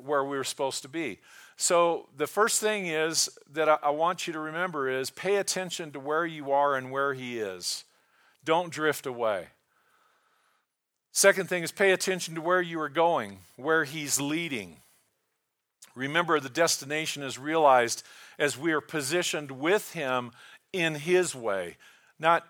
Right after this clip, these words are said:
in his way, like in his way, like get out of my way, but in his way as, as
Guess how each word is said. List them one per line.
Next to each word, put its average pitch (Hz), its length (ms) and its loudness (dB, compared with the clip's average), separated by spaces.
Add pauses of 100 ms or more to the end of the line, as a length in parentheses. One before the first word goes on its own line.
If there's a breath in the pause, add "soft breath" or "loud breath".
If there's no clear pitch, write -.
in 156 200 -4
his 120 300 -6
way, 107 300 0
like 107 380 0
in 117 160 -10
his 95 200 -14
way, 92 400 -6
like 87 240 -10
get 131 160 0
out 123 160 4
of 101 80 -4
my 95 140 -10
way, 113 320 0 (420 loud breath)
but 151 200 -2
in 180 160 -6
his 165 240 -4
way 156 420 0
as, 127 240 0
as 127 300 -6